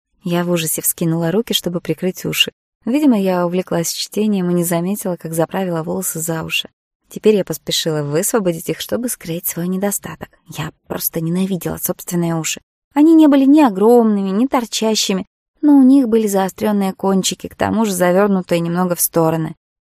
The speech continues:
Из-за этого я напоминала рождественского эльфа, помощника Санты.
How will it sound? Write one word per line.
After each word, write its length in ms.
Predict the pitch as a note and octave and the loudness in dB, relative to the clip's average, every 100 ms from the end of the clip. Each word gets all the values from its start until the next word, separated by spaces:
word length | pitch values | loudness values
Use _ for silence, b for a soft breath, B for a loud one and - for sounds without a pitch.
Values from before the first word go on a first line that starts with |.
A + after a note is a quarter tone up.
| _ _ | _ _
Из-за 240 | E3 - | -8 -4
этого 320 | E3+ G3+ F3+ | -4 -2 -4
я 160 | E3 E3+ | -4 -4
напоминала 560 | D#3 - E3 F#3 A#3+ F#3 | -6 -6 -6 -2 -2 -2
рождественского 800 | E3 - G#3 - G#3+ - G3+ | -4 -4 -6 -4 -6 -2 -2
эльфа, 400 | F#3 E3+ D#3+ - | 0 0 -2 -8
помощника 560 | - E3+ F#3 - G3 F#3 | -8 -6 -4 -4 -4 0
Санты. 540 | - F3 E3 D#3+ - | 0 2 2 -2 -6